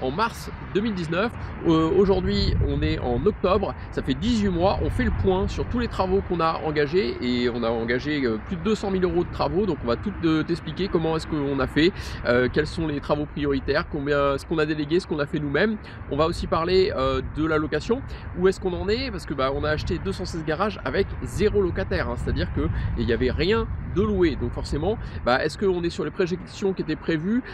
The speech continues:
euh, par rapport à ce qu'on avait dit au, au niveau des banques, euh, comment, comment on a fait pour louer, euh, qu'est-ce que, euh, voilà, on a fait un beau bitume, est-ce que ça a changé des choses, pas des choses,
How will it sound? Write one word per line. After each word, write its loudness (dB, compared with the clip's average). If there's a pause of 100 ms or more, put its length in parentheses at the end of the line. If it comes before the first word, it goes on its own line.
(140)
euh, 2
par 0
rapport 0
à 0
ce -10
qu'on -2
avait 2
dit -2
au, 2
au 0
niveau -2
des 2
banques, 2 (480)
euh, 6 (120)
comment, 2
comment -2
on 0
a 4
fait 2 (920)
pour 2
louer, 6 (260)
euh, 6
qu'est-ce 0
que, -6
euh, 2
voilà, 4
on 0
a 2
fait -2
un 0
beau 4
bitume, -4
est-ce -4
que -10
ça 0
a 0
changé -4
des -4
choses, -2
pas -2
des -2
choses, 2